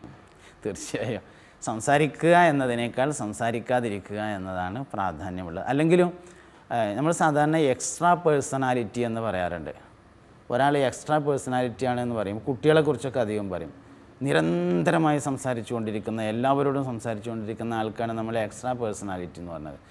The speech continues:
വാസ്തവത്തിൽ എക്സ്ട്രാ പേഴ്സണാലിറ്റി അതല്ല, മൗനം വാചാലമാക്കാൻ കഴിയുള്ളതാണ് എക്സ്ട്രാ പേഴ്സണാലിറ്റി എന്ന് പറഞ്ഞത്. ഒരാൾ സംസാരിച്ചു എന്നതല്ല, സംസാരിച്ചില്ല എന്നതായിരിക്കണം അസ്വസ്ഥത ഉണ്ടാകുന്നത്.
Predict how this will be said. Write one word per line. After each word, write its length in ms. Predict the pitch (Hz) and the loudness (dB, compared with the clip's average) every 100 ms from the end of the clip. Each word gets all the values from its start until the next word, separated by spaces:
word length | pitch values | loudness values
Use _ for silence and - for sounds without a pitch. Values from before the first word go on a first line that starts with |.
| - - - | -20 -20 -8
വാസ്തവത്തിൽ 480 | 98 110 143 147 156 | -8 -4 -4 0 0
എക്സ്ട്രാ 320 | 120 - 165 | 0 -4 -6
പേഴ്സണാലിറ്റി 600 | 156 139 113 104 98 90 104 | -2 -2 -4 -6 -8 -8 -6
അതല്ല, 520 | 90 95 80 80 - - | -6 -6 -6 -8 -10 -8
മൗനം 560 | 123 127 143 170 185 175 123 | -4 2 4 6 4 2 2
വാചാലമാക്കാൻ 920 | 107 107 120 123 117 107 92 98 98 | 0 0 -2 0 -2 -4 -6 -6 -6
കഴിയുള്ളതാണ് 640 | 92 90 87 87 85 87 156 - - - | -6 -6 -6 -6 -6 -6 -8 -10 -16 -10
എക്സ്ട്രാ 320 | 95 - 98 | -10 -6 -8
പേഴ്സണാലിറ്റി 640 | 90 90 - 82 73 67 71 | -6 -10 -10 -12 -12 -12 -14
എന്ന് 140 | 64 | -12
പറഞ്ഞത്. 220 | 65 62 - - - - - | -14 -16 -18 -20 -20 -12 2
ഒരാൾ 200 | 160 185 | 4 4
സംസാരിച്ചു 920 | 180 147 143 151 - 170 170 165 - 175 139 | 2 0 2 0 4 4 4 0 2 4 4
എന്നതല്ല, 420 | 113 95 95 87 | 0 -2 -2 -4
സംസാരിച്ചില്ല 1300 | - 139 160 170 - 185 180 185 180 - 196 190 185 180 180 156 | -2 0 0 -2 2 2 4 2 -2 2 2 4 6 8 8 6
എന്നതായിരിക്കണം 920 | 143 135 127 123 110 110 - 120 143 254 - - - - | 4 4 4 4 0 -4 -4 -2 0 -2 -6 -20 -12 -4
അസ്വസ്ഥത 560 | 117 - 131 - 123 120 | -4 -2 -6 -4 -2 0
ഉണ്ടാകുന്നത്. 560 | 110 95 90 85 82 | 0 -2 -2 -4 -10